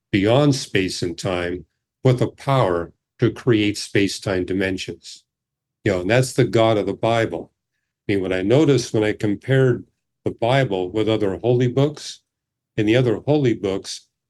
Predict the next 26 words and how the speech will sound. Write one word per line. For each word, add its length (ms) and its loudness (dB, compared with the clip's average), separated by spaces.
it's 220 -2
God 440 2
that 220 -2
creates 600 0
within 500 2
space 520 -6
and 160 -10
time. 480 -6
The 100 0
God 340 2
of 100 -2
the 80 -4
Bible 580 -2
creates 760 -4
outside, 840 -4
independent 760 0
of 100 -4
space 480 -4
and 100 -12
time. 380 -8
He 100 4
actually 320 0
created 720 0
space 420 -4
and 160 -6
time 440 -4